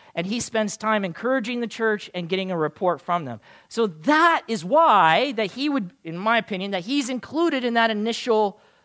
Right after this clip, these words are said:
uh, part of the letter. Paul, Silas, Silvanus, and Timothy. They're all a part of this work to one degree or another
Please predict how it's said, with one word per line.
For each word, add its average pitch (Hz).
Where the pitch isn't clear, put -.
uh, 180
part 240
of 226
the 208
letter. 202
Paul, 247
Silas, 247
Silvanus, 226
and 202
Timothy. 135
They're 196
all 277
a 254
part 277
of 190
this 185
work 208
to 208
one 240
degree 233
or 202
another 196